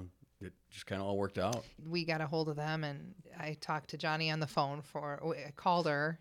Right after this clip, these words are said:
Speaker 2: and we talked for a long time, and we ju-, she and I, we just hit it off.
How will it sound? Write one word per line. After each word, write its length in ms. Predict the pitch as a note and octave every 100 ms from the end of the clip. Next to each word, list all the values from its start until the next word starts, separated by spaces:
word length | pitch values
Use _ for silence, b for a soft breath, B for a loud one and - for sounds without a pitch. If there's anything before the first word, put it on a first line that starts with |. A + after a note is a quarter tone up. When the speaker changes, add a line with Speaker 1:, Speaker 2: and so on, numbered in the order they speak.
| _
Speaker 2:
and 220 | E3+ D3+ D3+
we 140 | D#3+
talked 280 | D#3+ D#3 -
for 140 | E3+
a 40 | D#3
long 220 | E3+ F3
time, 380 | - E3 E3+ E3
and 120 | D3+ B B B
we 100 | A3+ A3
ju-, 60 | G3
she 200 | - A#3+
and 80 | G#3+
I, 60 | F3+
we 100 | G#3+
just 180 | G3+ -
hit 160 | F3
it 120 | D3+ C3
off. 340 | E2 C#3